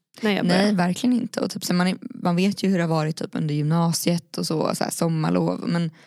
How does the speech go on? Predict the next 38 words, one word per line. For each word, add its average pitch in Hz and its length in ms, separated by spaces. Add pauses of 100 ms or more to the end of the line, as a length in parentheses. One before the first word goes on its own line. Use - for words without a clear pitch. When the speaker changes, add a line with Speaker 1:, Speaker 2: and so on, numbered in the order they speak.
Speaker 1:
Mm. 226 400 (240)
Speaker 2:
och 165 280
höstlov, 160 760
alla 180 200
dem. - 200
Och 190 120
det 190 80
är 214 40
Speaker 1:
Mm. 214 80
Speaker 2:
lite 170 160
annorlunda 165 460 (280)
Speaker 1:
Ja. 220 320
Speaker 2:
på - 140 (160)
universitetet. - 540
Så - 100
Speaker 1:
Jag 185 60
Speaker 2:
vi 180 60
Speaker 1:
kommer 285 120
Speaker 2:
kan 330 80
väl 320 60
Speaker 1:
inte 233 120
riktigt 220 300
ihåg 214 340
hur 180 80
det 185 60
var 254 140
på - 160
gymnasiet. - 680
Speaker 2:
Men 202 120
det 202 80
var 196 200
precis 165 360
som 160 180
det 156 80
var 156 180
i 156 80
grundskolan, 160 640
typ. - 160